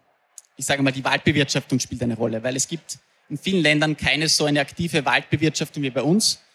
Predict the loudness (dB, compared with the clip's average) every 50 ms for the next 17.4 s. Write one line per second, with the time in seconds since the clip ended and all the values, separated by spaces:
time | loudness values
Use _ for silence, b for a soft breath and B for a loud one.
0 | _ _ _ _ -2 -2 0 2 2 2 2 0 -4 _ _ _ _ _ -6 -2
1 | 0 2 2 2 0 0 -2 -2 -2 -2 -4 -4 -6 -4 -2 -2 -2 0 -2 -6
2 | 0 2 2 2 4 2 2 2 0 0 -2 -4 -4 -2 -2 0 0 0 0 -2
3 | -2 -4 -6 -8 -6 -2 0 0 0 0 -4 -4 -4 -2 -2 0 0 0 2 2
4 | 0 0 -2 -6 -8 b b b b _ -6 -6 -6 -2 -2 0 0 0 0 0
5 | -2 -2 -2 -2 -4 -4 -2 -2 0 0 0 -2 -2 -2 -2 -2 -4 -4 -6 -4
6 | -4 -2 0 0 0 2 2 0 -2 -4 -6 -10 -8 -4 -4 -4 -4 -4 -8 -8
7 | -8 -8 -8 -6 -8 -10 -4 -4 -4 -4 -4 -6 -12 -18 -20 -20 _ _ _ _
8 | _ _ _ -2 2 4 4 4 4 2 2 0 0 0 0 -2 -2 -2 -2 0
9 | 0 -2 -2 0 -2 -2 -2 -4 -6 -6 -4 -2 -2 0 0 0 2 2 0 0
10 | -2 -2 -2 0 0 0 0 0 -2 -2 -2 -4 -2 -2 -2 -2 -2 -2 -2 -4
11 | -6 -10 -10 -10 -8 -8 -6 -6 -6 -6 -6 -8 -10 -10 -16 -20 _ _ _ _
12 | _ _ _ _ _ 0 0 2 2 2 4 2 2 2 0 -4 -8 -6 -4 -2
13 | 0 0 2 0 0 0 2 2 4 4 4 4 2 -2 -4 -2 0 -2 0 -2
14 | -4 -6 -8 -12 -8 -8 -8 -2 0 -2 -2 0 -4 -4 -4 -4 -2 -2 0 0
15 | 0 0 0 4 4 4 4 2 0 0 2 2 2 2 0 -4 -6 -4 -4 -6
16 | -4 -4 -4 -4 -4 -6 -6 -4 -4 -6 -6 -6 -4 -4 -4 -4 -4 -6 -6 -6
17 | -6 -6 -4 0 2 2 2 2